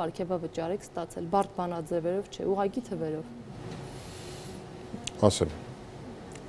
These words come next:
Speaker 2: տասնութ թիվի նկատի ունեք երևի, որտեվ տասնինը թվականի հունվար ամսին վերա-, վերանայումներ են եղել և չափերի մեջ։ Աշխատավարձից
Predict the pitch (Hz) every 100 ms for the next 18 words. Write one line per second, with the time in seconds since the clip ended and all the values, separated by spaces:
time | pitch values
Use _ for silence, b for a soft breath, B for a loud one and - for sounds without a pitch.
0 | - 104 - 113 - 101 90 82 87 82
1 | 90 87 82 90 90 117 156 107 - 98
2 | - 98 90 98 92 - 107 95 - 92
3 | 90 - 95 92 95 90 90 92 - 156
4 | 107 95 - 90 92 92 90 90 90 87
5 | 80 80 78 117 117 92 - 85 - 82
6 | 82 76 73 - - 107 - 110 113 113
7 | 107 104